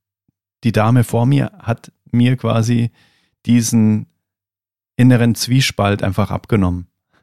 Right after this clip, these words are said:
Die hat einfach ihren Koffer abgestellt, hat sich runtergebeugt, ist in die Knie gegangen und hat der jungen Dame einfach mit beiden Händen über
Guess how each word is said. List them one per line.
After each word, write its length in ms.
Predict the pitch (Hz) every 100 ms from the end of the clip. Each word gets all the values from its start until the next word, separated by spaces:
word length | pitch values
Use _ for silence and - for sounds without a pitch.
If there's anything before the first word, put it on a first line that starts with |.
| _ _ _ _ _ -
Die 60 |
hat 100 | 101
einfach 200 | 131 131
ihren 200 | 120 107
Koffer 340 | - 123 139 -
abgestellt, 680 | - - - 107 113 127 _ _ _ _ _ _ _ _
hat 160 | - -
sich 320 | 113 101 - _ _ _ _ -
runtergebeugt, 720 | 107 147 147 131 127 139 143
ist 120 | 113
in 60 | 98
die 80 | 98
Knie 340 | - 131 156
gegangen 440 | - - 104 107 110 _ _ _ _ _ _
und 560 | 95 95 90 90 - _
hat 400 | - 98 - - _ _ -
der 120 | 95
jungen 460 | 101 104 101 95 - _ _ _
Dame 380 | 107 131 131 113
einfach 420 | 131 127 120 - _ _ _
mit 200 | 107 -
beiden 320 | - 143 127
Händen 580 | 90 113 131 131 123 - _
über 480 | - 101 101 92 95